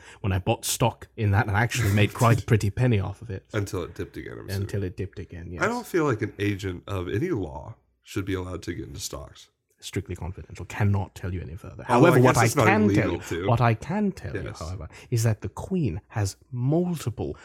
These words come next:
Speaker 1: shell corporations that she has inflated
Speaker 2: <laughs> I'm
Speaker 1: GameStop
Speaker 2: sorry,
Speaker 1: with.
Speaker 2: what?
Speaker 1: What?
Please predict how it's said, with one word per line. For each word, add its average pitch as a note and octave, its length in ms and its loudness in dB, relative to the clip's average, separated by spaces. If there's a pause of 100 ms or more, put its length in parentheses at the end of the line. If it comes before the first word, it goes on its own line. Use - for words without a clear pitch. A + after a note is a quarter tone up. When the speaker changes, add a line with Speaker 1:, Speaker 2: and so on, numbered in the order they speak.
(160)
Speaker 1:
shell A#2 260 4
corporations G2 680 2
that G2+ 160 -4
she A#2+ 200 -2
has F#2+ 280 0
inflated B2+ 680 4
Speaker 2:
<laughs> - 40 0
I'm C#3 60 0
Speaker 1:
GameStop A2+ 260 6 (120)
Speaker 2:
sorry, E2+ 260 0
Speaker 1:
with. F2+ 140 -2
Speaker 2:
what? G2+ 120 -6 (280)
Speaker 1:
What? F3+ 220 0